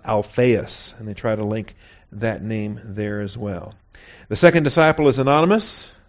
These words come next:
although that hasn't stopped the useless speculation, all kinds of ideas who that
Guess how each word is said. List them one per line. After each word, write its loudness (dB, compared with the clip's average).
although 2
that 2
hasn't 0
stopped 0
the -2
useless 2
speculation, -2
all -4
kinds -6
of -4
ideas -4
who -10
that -6